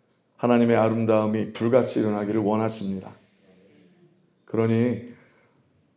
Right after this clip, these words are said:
여기에 있는 하나님의 예배자들은 날마다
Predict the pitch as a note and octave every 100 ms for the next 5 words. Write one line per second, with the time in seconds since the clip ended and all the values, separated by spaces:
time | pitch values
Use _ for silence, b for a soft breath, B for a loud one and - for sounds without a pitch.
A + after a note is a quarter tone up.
0 | - A2 A2+ B2 A#2+ A#2 A2+ A#2+ A#2 A2+
1 | A2+ A2+ B2 A#2 A2 A2 G#2+ D#3+ - _
2 | _ _ _ _ _ - A2 A2+ A2 G#2+
3 | G#2 G#2+